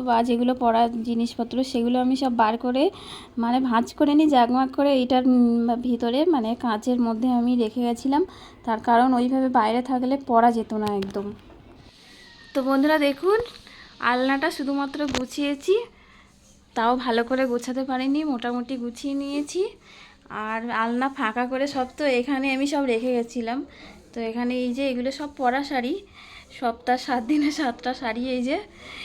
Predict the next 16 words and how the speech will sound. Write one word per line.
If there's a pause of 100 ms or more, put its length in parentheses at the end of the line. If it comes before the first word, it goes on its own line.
(200)
এগুলো
সব
গুছিয়ে
নিয়েছি। (1800)
আর (840)
কিন্তু
এখনও
মোছার
অনেক
বাকি, (180)
সব
ধুলো
পড়ে
গেছে। (1300)
আর (420)
ড্রেসিং